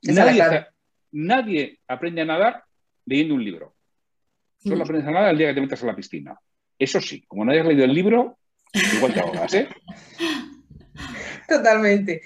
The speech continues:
Speaker 1: Y Santiago, tú como formador, ¿cuál es la lección de ventas que más repites?
Speaker 2: Hoy yo repito muchas cosas.
Speaker 3: <laughs>
Speaker 2: Mu-, mu-, mu-, muchas veces. Para mí, una de las más importantes es planifica tu actividad y planifica tus visitas.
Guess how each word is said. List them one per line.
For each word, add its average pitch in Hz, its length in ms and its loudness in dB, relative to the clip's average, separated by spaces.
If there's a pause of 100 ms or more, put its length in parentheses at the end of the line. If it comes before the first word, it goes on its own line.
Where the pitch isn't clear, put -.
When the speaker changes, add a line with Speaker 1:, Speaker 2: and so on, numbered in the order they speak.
(180)
Speaker 1:
Y 226 100 0
Santiago, 220 380 6
tú 226 100 6
como 254 240 4
formador, 214 720 4
¿cuál 202 180 4
es 202 60 4
la 202 120 4
lección 196 400 -2
de 185 120 2
ventas 190 340 -2
que 196 100 -6
más 175 160 -4
repites? 156 680 -8 (1300)
Speaker 2:
Hoy 113 200 -8
yo 120 320 2
repito 117 460 -6
muchas 104 280 -14
cosas. - 420 -10
Speaker 3:
<laughs> - 680 0
Speaker 2:
Mu-, 131 220 6
mu-, 135 200 4
mu-, 127 200 2
muchas 165 360 4
veces. 131 260 0
Para 135 200 2
mí, 208 240 0
una 175 180 2
de 170 80 4
las 156 140 -4
más 165 180 -12
importantes 160 600 -8
es 196 260 -2 (380)
planifica 120 580 0
tu - 80 -6
actividad 123 540 2 (400)
y 120 80 -12
planifica 117 400 -6
tus 95 140 -10
visitas. - 560 -20